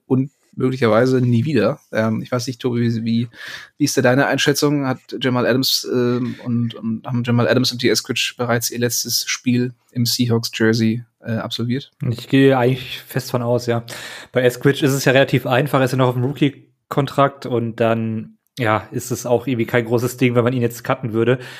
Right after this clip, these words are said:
Speaker 2: Weil ich meine, vor ein paar Jahren hat man auch mal einen Receiver halt, den man in der vierten Runde gepickt hat, auch in der gleichen, äh, Offseason quasi noch gecuttet, äh, vor der Saison. Ich glaub, da haben die Seahawks wenig Schmerzen mit. Ähm, mit Jamal Adams wird das Ganze ein bisschen anders. Ich habe jetzt die Vertragsstrukturen auch nicht komplett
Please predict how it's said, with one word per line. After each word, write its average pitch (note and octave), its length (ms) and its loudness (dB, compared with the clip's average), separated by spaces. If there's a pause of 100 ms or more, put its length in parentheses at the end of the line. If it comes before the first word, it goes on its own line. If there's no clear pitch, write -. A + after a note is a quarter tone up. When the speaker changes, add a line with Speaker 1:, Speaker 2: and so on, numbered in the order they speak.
(320)
Speaker 2:
Weil A#2 100 2
ich A#2 100 -4
meine, C3 360 2
vor B2+ 180 0
ein - 40 -4
paar B2 140 4
Jahren C3 180 4
hat B2+ 160 -2
man C#3 100 0
auch C#3 120 -2
mal C3 60 0
einen B2+ 100 2
Receiver B2+ 360 0
halt, B2+ 200 2
den B2+ 80 -2
man B2+ 100 0
in C3 80 -2
der A#2+ 80 0
vierten C3 240 -2
Runde C3+ 600 0 (100)
gepickt - 380 -4
hat, B2 160 2
auch B2 220 0
in C3+ 120 -6
der B2 120 4
gleichen, C3 480 -2
äh, B2 380 0
Offseason B2+ 400 -4
quasi A#2+ 320 2
noch A#2 140 -4
gecuttet, - 460 -4
äh, A#2 80 -2
vor A#2+ 180 -2
der A#2 80 2
Saison. A2 340 -2 (600)
Ich - 80 -20
glaub, A#2 120 2
da A#2+ 220 6
haben A#2+ 140 2
die A#2+ 160 0
Seahawks A#2+ 320 -2
wenig C#3 220 2
Schmerzen C#3+ 360 -2
mit. D3 340 2
Ähm, B2+ 220 0
mit B2 220 -2
Jamal B2+ 180 4
Adams C3+ 320 2
wird C3+ 80 2
das C3 100 -2
Ganze C3 280 -2
ein C3 40 -2
bisschen B2+ 180 -6
anders. C3 240 0
Ich - 20 0
habe B2+ 100 2
jetzt B2+ 80 -6
die B2 80 0
Vertragsstrukturen - 1500 -6
auch C3 140 2
nicht B2+ 120 -4
komplett - 640 -2